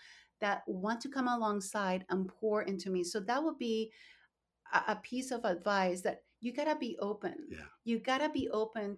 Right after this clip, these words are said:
Speaker 1: to those that the Lord bring to you. You also have to be discerning, right? You need to make sure that they, again, they are of God, um, that this is truly who you need to be able to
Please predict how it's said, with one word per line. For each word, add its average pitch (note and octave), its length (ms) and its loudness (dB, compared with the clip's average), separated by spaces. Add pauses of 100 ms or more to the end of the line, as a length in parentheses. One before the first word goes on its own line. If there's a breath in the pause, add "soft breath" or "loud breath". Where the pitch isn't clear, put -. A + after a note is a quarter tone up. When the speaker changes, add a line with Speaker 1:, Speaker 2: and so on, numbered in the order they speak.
Speaker 1:
to G3+ 220 -4 (200 loud breath)
those A3+ 320 2
that B3 120 -2
the B3 100 2
Lord G3 340 0
bring G3+ 220 -2
to - 120 -10
you. F#3+ 100 -2
You F#3+ 200 -2
also A3+ 240 0
have A#3 220 -2
to G#3+ 80 -12
be G#3+ 100 -4
discerning, B3 960 -2 (340 loud breath)
right? F#3+ 360 0 (300 soft breath)
You G3+ 140 -2
need G3+ 160 0
to A#3 100 -4
make A3+ 160 0
sure G#3+ 360 2
that G3+ 340 2
they, G3+ 260 0 (220)
again, G3+ 440 2
they G3 160 2
are G3+ 300 2
of F#3+ 240 -4
God, G3 520 0 (360 loud breath)
um, F#3+ 300 4
that G3 200 0 (400)
this A3+ 200 2
is A3 140 -6
truly G#3+ 640 0
who A3 120 -4
you G#3 200 0
need G#3 240 0
to G3+ 180 -6 (120)
be G3+ 160 0
able G3 240 0
to G3 240 -6